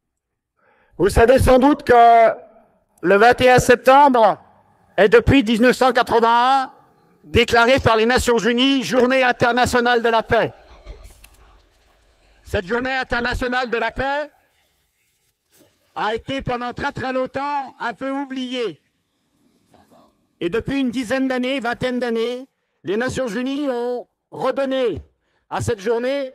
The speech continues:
un lustre particulier en l'associant à la culture de la paix. Afin que tous les citoyens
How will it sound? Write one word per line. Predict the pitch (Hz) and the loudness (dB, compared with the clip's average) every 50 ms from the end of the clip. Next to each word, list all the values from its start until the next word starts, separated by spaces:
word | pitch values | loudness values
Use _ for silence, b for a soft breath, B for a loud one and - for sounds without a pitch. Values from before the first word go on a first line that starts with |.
| _ _ - | _ _ -10
un | - 214 226 | -8 -6 -6
lustre | 233 262 285 269 - - - - - | -6 -6 -8 -8 -8 -10 -12 -12 -12
particulier | - - 254 - - 254 269 - 254 240 208 214 220 226 240 254 269 _ _ _ _ _ _ _ _ _ _ _ | -10 -12 -12 -12 -10 -12 -10 -10 -10 -12 -10 -8 -8 -8 -8 -10 -14 _ _ _ _ _ _ _ _ _ _ _
en | - 175 214 | -10 -10 -8
l'associant | - - - 254 247 - - 269 277 277 269 262 - _ _ _ _ _ _ - | -8 -8 -8 -10 -10 -10 -8 -8 -6 -6 -8 -8 -14 _ _ _ _ _ _ -12
à | 160 190 | -10 -8
la | 226 226 | -8 -8
culture | 226 - 277 262 240 - - 302 269 240 | -10 -12 -16 -16 -14 -14 -12 -10 -10 -8
de | 240 | -8
la | 240 233 226 | -8 -8 -10
paix. | - 220 208 175 - _ _ _ _ _ _ _ _ _ _ _ _ _ _ _ _ _ _ _ _ _ _ _ _ _ _ _ _ _ _ _ _ _ _ _ _ _ _ _ _ _ _ _ _ - | -10 -10 -12 -12 -12 _ _ _ _ _ _ _ _ _ _ _ _ _ _ _ _ _ _ _ _ _ _ _ _ _ _ _ _ _ _ _ _ _ _ _ _ _ _ _ _ _ _ _ _ -2
Afin | - 196 - - 262 262 277 285 | 0 0 2 4 6 6 6 6
que | 269 - 254 247 247 247 240 190 - - - - - - - - - - - - | 6 4 6 6 6 6 4 4 0 -4 -14 -20 -20 -20 -20 -20 -20 -20 -8 -2
tous | - 247 | 2 4
les | 254 262 | 4 4
citoyens | 247 - 285 233 - 254 247 254 254 233 226 185 | 2 2 -2 0 2 4 4 6 6 6 4 4